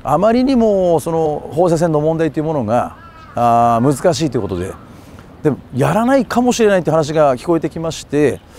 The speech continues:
じゃあ、それではもう被災三県のうち二県がしっかりやって、福島県やらないとなると、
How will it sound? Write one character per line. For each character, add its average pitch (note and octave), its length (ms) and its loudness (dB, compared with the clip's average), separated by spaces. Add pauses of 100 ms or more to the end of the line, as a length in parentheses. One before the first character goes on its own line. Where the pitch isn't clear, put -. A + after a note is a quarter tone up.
(340)
じ D3 60 0
ゃ - 20 0
あ、 - 20 0
そ A#2+ 320 -2
れ A3+ 160 4
で C#4 120 2
は G3 280 0 (160)
も E3+ 140 -2
う - 20 2
被 E3 140 -6
災 G#3+ 200 0
三 A#3+ 200 -2
県 A3 120 -2
の F#3 80 -2
う D#3 60 -2
ち D3 120 -4
二 F3+ 100 -2
県 G3 180 -2
が D#3 100 2
し - 100 -6
っ - 40 -20
か E3+ 100 0
り B2 80 2
や A2 100 2
っ - 20 -6
て、 - 260 -6
福 - 140 -6
島 F#3 160 -2
県 D#3 100 0
や A#2+ 120 2
ら D#3+ 60 2
な E3+ 80 0
い E3 60 -4
と A#2+ 100 -6
な C#3 80 2
る A#2+ 100 -2
と、 A#2+ 260 0